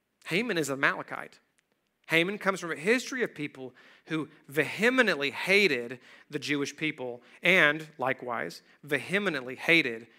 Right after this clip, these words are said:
God. They were God haters. And Mordecai represents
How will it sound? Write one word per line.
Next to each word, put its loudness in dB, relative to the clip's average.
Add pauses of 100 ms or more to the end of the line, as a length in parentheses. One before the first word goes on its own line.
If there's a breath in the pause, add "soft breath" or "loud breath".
(120 soft breath)
God. -2
They -2
were -2
God 6
haters. -4 (720 loud breath)
And 0
Mordecai 6
represents 0